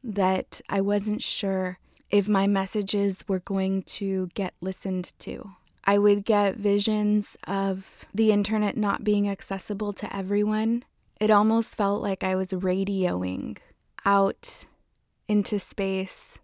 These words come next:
wondering if this message would be accessible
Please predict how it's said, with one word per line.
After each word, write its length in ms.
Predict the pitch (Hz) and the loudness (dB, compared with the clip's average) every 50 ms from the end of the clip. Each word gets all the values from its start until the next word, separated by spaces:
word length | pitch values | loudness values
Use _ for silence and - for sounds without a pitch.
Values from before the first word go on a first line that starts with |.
| _ _ _ _ _ _ _ _ | _ _ _ _ _ _ _ _
wondering 800 | - 214 214 214 220 220 220 214 214 202 196 196 190 190 196 - _ _ _ _ _ _ _ _ _ - | 0 2 4 4 4 4 4 2 2 0 0 -2 -4 -6 -8 -10 _ _ _ _ _ _ _ _ _ -6
if 160 | 208 185 - | -6 -6 -4
this 220 | 214 208 - - | -4 -4 -4 -4
message 420 | 214 202 196 - - 214 208 202 - | -4 -4 -4 -4 -4 -4 -4 -4 -4
would 180 | 202 190 190 - | -6 -6 -6 -6
be 180 | 190 190 190 | -6 -6 -6
accessible 800 | - - - - - 185 185 - - 202 202 214 214 220 233 233 | -8 -10 -10 -8 -6 -6 -6 -6 -6 -6 -4 -4 -4 -4 -4 -8